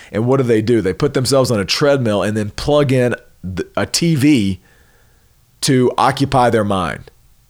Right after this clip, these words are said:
There's no, they're, they're, they're basically doing, doing the exercise with no focus and no presence. I'm not present to what am I, where, what I'm doing.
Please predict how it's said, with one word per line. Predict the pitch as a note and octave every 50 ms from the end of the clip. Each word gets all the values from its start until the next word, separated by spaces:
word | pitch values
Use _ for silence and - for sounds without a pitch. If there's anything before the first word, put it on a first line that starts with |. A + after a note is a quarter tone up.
| _ _ _ _ _ _ _ _ _ _ _ _ _ _ _ _ _ _ _ _ _ _ _ _ _ _ _ _ _ _ -
There's | G2+ A#2+ A#2+ A#2 G2+
no, | A#2+ C#3 D3 D3+ D3+ D3 -
they're, | - A#2+ B2 A2+
they're, | - A2+ A#2 A#2+ - -
they're | A2+ B2+ A#2+
basically | A#2+ C3+ D#3 E3 - E3 A#2 C#3 C3
doing, | C3+ C3+ C#3+ C#3+ C#3 C3 B2 A2+ - - - - F#2+
doing | G2+ B2+ C3 C3+ C3 B2 A#2+
the | A2+ A2
exercise | A2 C3+ - - D3 C3 - D#3 C#3+ D3 D3 D3+ D3 C#3+ - - - - _ _
with | - A#2 C3 B2+ - - -
no | A2 A#2 A#2 C3 C#3+ F3 E3
focus | - - C#3+ C#3 C#3 C3+ D3+ D3+ C#3 -
and | - - A#2 A#2
no | A#2 A#2+ C#3 C3+
presence. | - - D3 C3 B2+ G2+ E2+ C#2 - - - - - - - -
I'm | G#2 A#2+ B2+ C#3+
not | E3 F#3+ F3+ F3+
present | F#3+ F3+ F3 E3+ E3+ D3 C3+
to | D3
what | C#3+ C#3 C#3 C#3
am | C3
I, | B2 - -
where, | A#2+ B2+ C3+ B2+ B2+ A#2+
what | - A#2+ B2+ B2
I'm | A#2 G#2+ G#2+ G#2+
doing. | B2+ C3+ B2 G#2 F2 E2 G2 A#2 B2